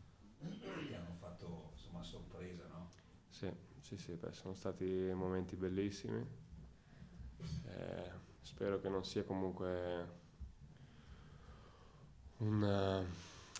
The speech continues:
Speaker 2: come dire, cioè un, un punto d'arrivo. Io, sì, è chiaro, ho trentacinque anni, a settembre ne farò trentasei, però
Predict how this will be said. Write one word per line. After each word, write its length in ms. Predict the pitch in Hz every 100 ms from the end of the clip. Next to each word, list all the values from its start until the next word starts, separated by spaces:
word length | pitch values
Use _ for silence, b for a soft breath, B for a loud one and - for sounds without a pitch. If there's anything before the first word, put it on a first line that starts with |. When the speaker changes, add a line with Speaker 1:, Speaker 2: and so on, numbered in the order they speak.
| -
Speaker 2:
come 200 | - 95
dire, 300 | 87 87 87
cioè 200 | 90 95
un, 300 | 92 92 92 - 92
un 200 | 101 98
punto 300 | 117 104 104
d'arrivo. 500 | 101 95 98 90 92
Io, 540 | 104 98 95 95 95
sì, 180 | 92 101
è 40 |
chiaro, 220 | 92 104 92
ho 40 |
trentacinque 600 | 92 92 95 - 101 98
anni, 260 | 98 107 101
a 60 |
settembre 340 | - - 98 98
ne 60 |
farò 180 | 92 95
trentasei, 720 | 90 92 92 90 104 104 104
però 720 | 95 92 95 95 92 92 95